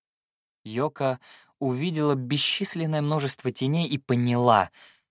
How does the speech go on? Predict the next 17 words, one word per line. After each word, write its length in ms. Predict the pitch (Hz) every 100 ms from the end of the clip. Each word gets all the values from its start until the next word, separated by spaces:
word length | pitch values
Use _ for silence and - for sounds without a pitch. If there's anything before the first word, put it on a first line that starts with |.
| _ _ _
они 640 | 107 104 107 107 104 98 - _ _
преследуют 1080 | - 98 95 - 101 104 101 92 92 87 -
её. 540 | 92 92 87 90 85 - _ _ _ _ _ _ _ _ _ _
На 120 | 131
неё 300 | 147 165 185
неслись 520 | 170 147 - 165 175 -
обезьяны, 840 | 147 156 135 123 135 175 147 117 -
крысы, 640 | - 165 196 - - 104 - - - -
птицы 520 | - - 226 - -
самых 400 | 139 - 190 143 143
различных 680 | 135 127 185 - 147 127
цветов, 680 | - 131 127 - 196 139 - - - _ -
красные, 580 | 135 143 - - 107 98
чёрные, 480 | 160 170 135 120
голубые. 640 | 107 127 135 156 220 143 113 - _ _ _ _ -
Их 260 | 180 -
освещала 760 | 143 - 135 - - 156 151